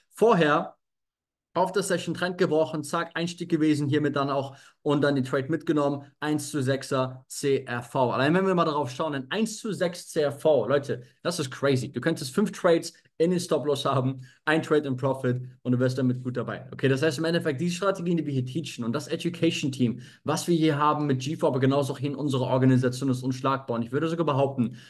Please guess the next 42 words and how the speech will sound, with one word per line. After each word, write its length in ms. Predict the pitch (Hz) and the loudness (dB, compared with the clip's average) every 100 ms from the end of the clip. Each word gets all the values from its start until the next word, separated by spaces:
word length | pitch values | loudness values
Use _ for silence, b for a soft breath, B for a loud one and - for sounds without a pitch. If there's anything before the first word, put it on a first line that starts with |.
| B | B
dass, 320 | 139 135 - - | 0 0 -2 0
ähm, 300 | 131 123 113 | 2 4 4
die 100 | 175 | 0
Strategien 720 | - 208 190 151 135 117 - B | 0 -2 -2 0 2 2 -2 B
und 100 | 131 | -2
das 140 | 151 170 | 0 0
Education-Team, 760 | 180 170 170 151 143 131 127 | -4 -6 -4 -4 -4 -4 -2
was 160 | 120 - | -4 -4
wir 120 | 156 | -4
hier 160 | 165 147 | -2 0
haben, 320 | 143 135 127 | 0 0 0
vor 80 | 131 | 2
allem 100 | 127 | 2
auch 100 | 127 | 4
bei 120 | 123 | 2
G 180 | 127 143 | 0 -6
four 140 | 139 | -6
in 60 | 127 | -6
unserer 280 | 143 131 123 | -4 -4 -2
Organisation, 720 | 123 123 113 117 - 156 139 | 2 2 2 -4 -4 -4 -4
ist 100 | 123 | 0
eine, 420 | 127 127 127 B B B | 4 4 2 B B B
ist 140 | 127 | 0
eine, 280 | 151 147 143 | 4 4 2
ist 120 | 135 | -2
eine, 340 | 156 151 143 135 | -2 2 2 2
ähm, 460 | 131 127 123 - - _ _ _ | 0 2 0 -4 -18 _ _ _
wir 160 | 175 180 | 0 2
haben 120 | 196 | 2
ein 100 | 220 | 2
System 460 | 170 135 - 180 175 | -2 -4 -2 -2 -2
aufgebaut, 420 | - - 123 104 | -6 -6 -6 -4
lass 140 | 127 | -6
mich 140 | 156 131 | -6 -4
das 140 | 135 | -2
so 120 | 143 | 0
sagen. 200 | 123 107 | 2 2
Wir 60 | 123 | 2
haben 80 | 180 | 0
ein 60 | 185 | 0
System 500 | 151 127 - 151 165 | -4 -6 -2 0 2
aufgebaut, 580 | 175 175 180 208 226 | -2 0 0 0 0